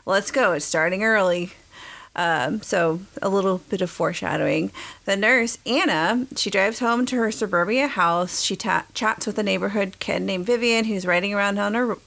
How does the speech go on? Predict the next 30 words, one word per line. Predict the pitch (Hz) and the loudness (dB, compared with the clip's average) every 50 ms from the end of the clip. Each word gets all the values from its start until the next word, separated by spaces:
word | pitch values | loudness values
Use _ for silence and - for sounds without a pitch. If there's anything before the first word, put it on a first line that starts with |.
| - | -14
her | - - - 240 | -10 -4 -4 -2
roller | 220 202 175 165 165 165 170 170 165 160 165 - - - - | 0 2 2 2 2 2 2 2 0 -2 -4 -10 -20 -20 -14
skates. | - - - - 156 143 151 - - - - - - - - - - - - - - | -8 -8 -2 0 0 0 0 -2 -4 -6 -10 -10 -12 -12 -12 -12 -10 -10 -12 -10 -2
And, | - 185 175 160 156 170 - - | 0 2 2 2 0 0 -2 -2
um, | 175 170 175 180 185 185 196 233 233 | -2 -2 -2 -2 -4 -2 -2 -4 -2
they, | - - 190 214 - - | 0 -2 -2 -2 -2 -4
she | - - 180 | -4 -2 -2
says, | 170 - 180 170 165 | -2 0 -2 0 0
"Oh, | 170 185 180 - | 0 0 0 0
I'll, | - 185 185 190 190 - - | 0 0 0 0 -2 -2 -2
I'll | 190 185 | -2 -2
meet | 196 185 - | -2 -4 -2
you | 220 247 | -2 -2
tomorrow. | 262 277 277 285 294 285 269 254 | 0 0 2 2 2 4 2 2
Maybe | 240 233 226 226 220 220 214 | 2 0 0 0 0 0 0
we | 208 202 | 0 0
can | 214 196 | -2 -2
do | 190 196 190 | 0 0 -2
some | 185 - 196 185 180 | 0 -2 -4 -4 0
laps | 180 170 - - - - - | 2 2 2 2 -2 -4 -4
and | 170 165 | -4 -4
stuff." | - - - - - - - | -2 -4 -4 -4 -4 -4 -6
And | - - 180 | -8 -6 -4
she | - - 185 | -4 -2 -2
seems, | - 185 175 170 170 165 165 - - - - - _ _ _ _ - | -2 0 0 0 0 -2 -4 -8 -12 -14 -20 -20 _ _ _ _ -4
you | - 247 233 | -2 0 0
know, | 190 170 165 | 2 2 2
like | 170 170 170 | 0 0 -2
a | 175 | -2
friendly, | - - 165 151 147 151 151 170 - | -4 -2 -2 0 0 0 0 -2 -4